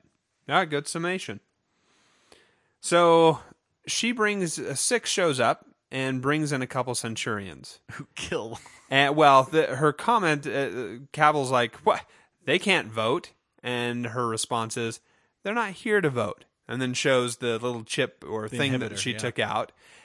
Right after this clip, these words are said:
Speaker 1: And she said, "But I just told them what you did to the Raiders. And so now they're gonna make their own choice here." And they kill, uh, Cavill and the, the other people who were there in the room who were responsible for this. Which
Speaker 2: Too bad Boomer
Speaker 1: I,
Speaker 2: wasn't there.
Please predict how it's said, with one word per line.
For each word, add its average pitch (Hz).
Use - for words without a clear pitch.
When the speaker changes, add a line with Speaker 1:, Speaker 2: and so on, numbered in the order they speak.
Speaker 1:
And 120
she 139
said, 127
"But 202
I 226
just 214
told 208
them 135
what 127
you 131
did 127
to 131
the 117
Raiders. 110
And 156
so 190
now 190
they're 254
gonna 175
make 143
their 131
own 123
choice 104
here." 90
And 120
they 120
kill, 127
uh, 123
Cavill 127
and 110
the, 110
the 120
other 117
people 117
who 120
were 110
there 110
in 107
the 107
room 123
who 127
were 113
responsible 113
for 104
this. -
Which 139
Speaker 2:
Too 147
bad 131
Boomer 143
Speaker 1:
I, 117
Speaker 2:
wasn't 98
there. 95